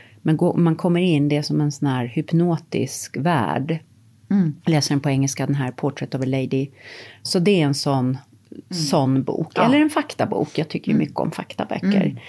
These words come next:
Speaker 1: Men det är spännande och jag kan inte nog understryka vad jag lär mig om mitt eget s-, sömn och alkohol genom den här åraringen jag har.
Speaker 2: Ja.
Speaker 1: Det är bara att konstatera att alkohol och sömn,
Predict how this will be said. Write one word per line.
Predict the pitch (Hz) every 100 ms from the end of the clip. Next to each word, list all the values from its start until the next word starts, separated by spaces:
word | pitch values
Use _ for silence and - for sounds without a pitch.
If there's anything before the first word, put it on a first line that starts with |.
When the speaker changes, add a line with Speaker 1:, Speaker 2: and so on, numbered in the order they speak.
| - - - -
Speaker 1:
Men | 196 196
det | 196
är | 202
spännande | - 226 208 214 196
och | 175 180
jag | 185 175 170 - -
kan | - 190 190
inte | 180 180
nog | 175 180 196 170 151 -
understryka | 180 160 151 - 147 147 160
vad | 135 143
jag | 143
lär | 147 139 139
mig | 143 139 -
om | 160 143 143 -
mitt | 156 147
eget | 165 147 143 - - - _ - -
s-, | - - 156
sömn | - 165 143 135
och | - 151 -
alkohol | 170 143 - 156 170 143 135
genom | 139 131 127
den | 123
här | 143 - 160
åraringen | 139 127 135 151 139 131
jag | 131
har. | 143 180 160
Speaker 2:
Ja. | 160 - - - - -
Speaker 1:
Det | 185 - 175
är | 165
bara | 156 151 139
att | - 156
konstatera | - 147 - 151 - 143 131 131
att | - 139 139 - _ _ _ -
alkohol | 196 170 - 165 147
och |
sömn, | - - 143 123 123 123